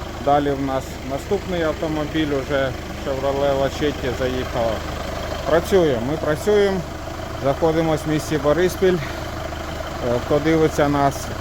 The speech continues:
і ставить подобайки, і вам респект і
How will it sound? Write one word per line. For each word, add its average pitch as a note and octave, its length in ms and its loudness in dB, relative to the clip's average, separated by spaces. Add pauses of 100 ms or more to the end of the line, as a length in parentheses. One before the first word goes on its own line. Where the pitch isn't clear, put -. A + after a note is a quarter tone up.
(300)
і A#2+ 180 2 (180)
ставить C#3 340 4
подобайки, C3 840 2 (200)
і A#2+ 40 -2
вам C#3+ 260 4
респект C3+ 400 0 (480)
і - 20 -2